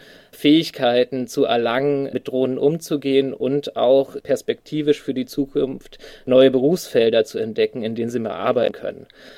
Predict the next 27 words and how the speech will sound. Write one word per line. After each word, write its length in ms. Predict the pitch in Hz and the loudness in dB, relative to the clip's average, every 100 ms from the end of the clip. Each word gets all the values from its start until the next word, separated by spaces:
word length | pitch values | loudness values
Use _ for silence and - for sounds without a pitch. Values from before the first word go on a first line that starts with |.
| - _ _ _ - | -20 _ _ _ -4
Das 140 | 117 | 0
machen 300 | 131 127 131 | 2 2 2
wir, 160 | 127 120 | 0 2
wie 100 | 135 | 2
gesagt, 680 | 131 120 120 139 - - - - | 4 4 4 2 -2 -16 -20 0
hauptsächlich, 920 | 151 160 190 180 180 175 175 - - | 2 2 2 2 2 0 0 -6 -10
was 200 | 120 123 | -4 -4
Kinder 260 | - 131 120 | 0 0 0
und 100 | 110 | 0
Jugendliche 480 | 123 139 139 131 135 | -2 -2 -2 -2 -4
angeht, 380 | 123 123 120 120 | -4 -6 -6 -6
mit 140 | 113 | -8
sogenannten 720 | 120 120 117 110 - 117 113 - | -6 -4 -4 -4 -6 -8 -8 -12
Ferienkursen. 920 | - 143 170 180 170 151 143 143 139 127 | 2 4 4 2 2 4 4 4 -2 -8
Das 160 | 113 | -10
sind 160 | - 110 | -10 -8
so 180 | 113 - _ _ _ | -8 -8 _ _ _
fünftägige 720 | - 127 123 - 127 123 117 113 | -4 -4 -4 -6 -4 -2 -6 -2
Kurse. 480 | 151 165 180 185 - - - - | 4 6 4 0 -4 -16 -4 4
Da 200 | 123 123 | 4 6
können 280 | 139 123 | 2 0
Kids 240 | 117 147 - | 0 -4 -2
teilnehmen 480 | 143 143 165 151 131 | 4 4 6 4 2
und 100 | 120 | 2
dann 220 | 127 - | 0 -2
lernen 320 | 120 123 131 | 0 2 2
sie 240 | 127 127 | -2 -6